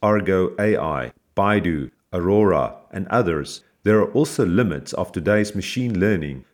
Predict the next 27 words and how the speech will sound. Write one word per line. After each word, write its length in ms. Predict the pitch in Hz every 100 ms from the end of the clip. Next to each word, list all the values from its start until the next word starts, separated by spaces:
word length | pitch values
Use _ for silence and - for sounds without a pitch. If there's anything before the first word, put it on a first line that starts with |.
| -
to 100 | 104
specifically 920 | - - 90 - - 175 139 - 113
deal 360 | 82 98 98 87
with 240 | 92 -
the 160 | 92 101
unexpected 800 | 98 87 - 98 90 - - - -
that 180 | 98 101
needs 260 | 107 104 -
to 80 |
be 140 | 90 92
addressed. 580 | 76 82 65 - - _ _ _ _ _ _ -
In 140 | 127 131
addition, 600 | 107 160 - 73 71 - -
there 200 | 113 120
are 100 | -
also 280 | 147 - 113
hard 360 | 101 117 120
problems 440 | - 117 92 87 92
around 280 | 95 90
safety, 640 | - - 117 117 87 67 64 -
assurance, 720 | - - 127 95 69 67 - _
data 240 | 87 92 107
security, 720 | - - 113 117 - 80 64 _ 104
ethical 400 | 104 117 107 101
issues, 500 | 101 82 71 - - -
social 580 | - 110 107 120 110 -
acceptability, 1000 | 101 - 104 - 82 107 110 - 69